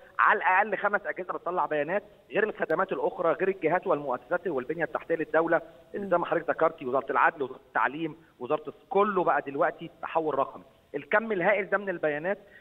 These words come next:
عشان يتم معالجته والاحتفاظ بيه والتعامل معاه من خلال الذكاء الاصطناعي والتنبؤ ورصد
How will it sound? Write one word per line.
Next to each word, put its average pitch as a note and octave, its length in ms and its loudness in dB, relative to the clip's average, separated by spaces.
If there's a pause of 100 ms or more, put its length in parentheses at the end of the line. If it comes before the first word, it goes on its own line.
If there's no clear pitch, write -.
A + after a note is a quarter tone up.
عشان F3 420 0
يتم D#3 260 -2
معالجته D#3 640 2
والاحتفاظ C#3 500 -2 (120)
بيه D#3 220 -10 (280)
والتعامل E3+ 520 2
معاه D#3+ 180 0
من F#3+ 140 -6
خلال E3+ 240 -4
الذكاء D#3+ 260 -4
الاصطناعي D3 520 -2
والتنبؤ C#3+ 640 2 (340)
ورصد D#3+ 340 4